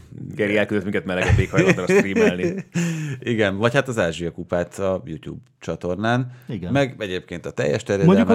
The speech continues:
Speaker 3: amit
Speaker 2: YouTube csatornán.
Speaker 3: mo-, mondjuk, amit itt Ádi mondott, az, ö, hogy a, hogy a már azt se tudod, hogy milyen meccs van, ez például egy tök nagy hátrány szerintem az Afrika meg Ázsia kupának,
Speaker 1: Mhm.
Speaker 3: hogy, ö, akkora a konkurencia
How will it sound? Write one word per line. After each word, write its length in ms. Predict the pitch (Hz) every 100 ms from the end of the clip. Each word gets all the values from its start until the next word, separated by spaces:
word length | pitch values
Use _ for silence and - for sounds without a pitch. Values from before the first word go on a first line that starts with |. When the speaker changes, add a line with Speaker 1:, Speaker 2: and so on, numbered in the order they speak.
| 233
Speaker 3:
amit 100 | 196
Speaker 2:
YouTube 260 | 196 196
csatornán. 580 | - 101 101 95 95 92
Speaker 3:
mo-, 180 | 190 233
mondjuk, 260 | 214 214 208
amit 200 | 190 175
itt 120 | 190
Ádi 200 | 110 98
mondott, 400 | 101 107 117 120
az, 260 | 113 110 110
ö, 260 | 120 123
hogy 200 | 113 123
a, 80 | 127
hogy 320 | 127 127 131
a 60 | 120
már 160 | 117 123
azt 160 | 135
se 100 | -
tudod, 220 | 127 113 101
hogy 120 | 117
milyen 200 | 120 107
meccs 180 | 104 -
van, 200 | 123 123
ez 280 | - 98 113
például 360 | - 131 131 160
egy 100 | 170
tök 180 | 220 -
nagy 140 | 104
hátrány 300 | 92 90 104
szerintem 320 | - 110 107
az 120 | 101
Afrika 400 | 104 92 - 107
meg 160 | 104 107
Ázsia 280 | 98 98 107
kupának, 480 | - 98 92 127 - _ _ _ -
Speaker 1:
Mhm. 120 | 87 101 - _
Speaker 3:
hogy, 460 | - 120 120 123
ö, 260 | 139 135 135 139
akkora 260 | - - 98
a 40 |
konkurencia 800 | - 107 90 92 92 - 92